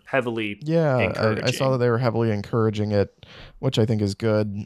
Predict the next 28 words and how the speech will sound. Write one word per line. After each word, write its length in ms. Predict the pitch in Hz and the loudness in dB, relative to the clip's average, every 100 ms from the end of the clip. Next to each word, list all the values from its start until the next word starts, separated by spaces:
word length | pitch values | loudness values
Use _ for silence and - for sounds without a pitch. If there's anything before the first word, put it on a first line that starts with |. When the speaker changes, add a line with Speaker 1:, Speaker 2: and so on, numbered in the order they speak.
| - | -4
Speaker 2:
Uh, 380 | 104 101 87 - | 2 2 2 0
I 100 | 110 | 0
know 140 | 107 | 2
David 280 | 113 110 110 | 2 0 0
Ross 360 | 104 104 107 - | 2 2 2 0
made 180 | 104 | -2
some 160 | 101 107 | 0 -4
comments 480 | - 104 104 101 - | 0 2 4 0 0
where 140 | 98 | 2
he, 200 | 104 101 | 4 2
Speaker 1:
Mm-hmm. 260 | 120 107 101 104 | 0 -8 -10 -6
Speaker 2:
he 80 | |
said 160 | 117 101 | 0 2
that 100 | 101 | 2
he 160 | - 113 | 0 0
had 140 | 110 | 2
been 160 | 110 107 | 0 2
vaccinated 560 | 101 101 104 101 101 | 0 0 -2 0 2
already, 540 | 90 95 107 113 113 - - - - - | 2 2 2 2 -2 -6 -14 -20 -16 -2
uh, 160 | 117 92 | 0 2
which 220 | 101 - | 0 0
is 100 | 98 | -2
great, 380 | - 104 98 - | 0 2 2 0
but 140 | 110 | 0
that 140 | 101 - | -2 0
he 120 | 113 | 0
also 220 | 95 - | 0 0
said, 340 | - 98 104 | 0 2 2